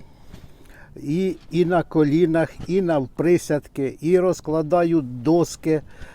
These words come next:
е, по, по всьому периметру, щоб між, е, досками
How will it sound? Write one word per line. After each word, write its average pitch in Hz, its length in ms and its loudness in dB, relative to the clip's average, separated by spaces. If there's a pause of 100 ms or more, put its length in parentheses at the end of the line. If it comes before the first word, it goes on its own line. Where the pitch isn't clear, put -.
(120)
е, 143 380 -2 (120)
по, 156 440 2 (260)
по 160 120 2
всьому 151 680 -2 (420)
периметру, 156 720 2
щоб 131 400 -4
між, 139 360 0
е, 139 380 -2 (380)
досками 147 800 0